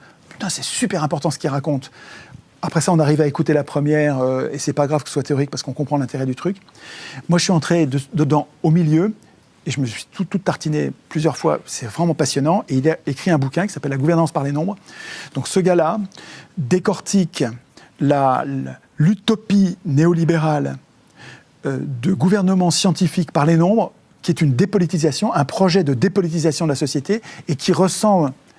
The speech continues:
comme deux gouttes d'eau à ce qui a été, euh, à l'utopie soviétique. En, en Union soviétique aussi, on, on rêvait de gouverner de façon scientifique,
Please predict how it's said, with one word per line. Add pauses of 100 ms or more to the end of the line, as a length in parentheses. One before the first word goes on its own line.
(140)
comme
deux
gouttes
d'eau (320)
à
ce
qui
a
été,
euh, (140)
à
l'utopie
soviétique. (240)
En, (200)
en
Union
soviétique
aussi, (360)
on, (260)
on
rêvait (360)
de
gouverner
de
façon
scientifique,